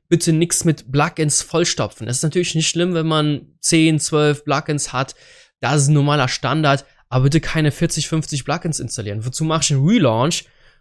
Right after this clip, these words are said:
und hab dann eine Webseite, die dann, ja, einfach fehleranfällig ist durch zu viele Plugins?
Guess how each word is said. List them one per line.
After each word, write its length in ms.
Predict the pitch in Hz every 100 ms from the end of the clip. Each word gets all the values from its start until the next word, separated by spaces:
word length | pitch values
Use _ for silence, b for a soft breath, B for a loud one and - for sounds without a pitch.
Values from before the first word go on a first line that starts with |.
| b
und 180 | - 143
hab 140 | -
dann 140 | - 160
eine 120 | 139
Webseite, 640 | 165 - 143 120 131 151
die 180 | 143 156
dann, 300 | 156 151 147 -
ja, 240 | 151 175 -
einfach 240 | 170 165
fehleranfällig 640 | - 320 - 135 135 120
ist 180 | 107 -
durch 140 | 143 -
zu 120 | 190
viele 260 | - 170
Plugins? 600 | 143 151 - 214 - -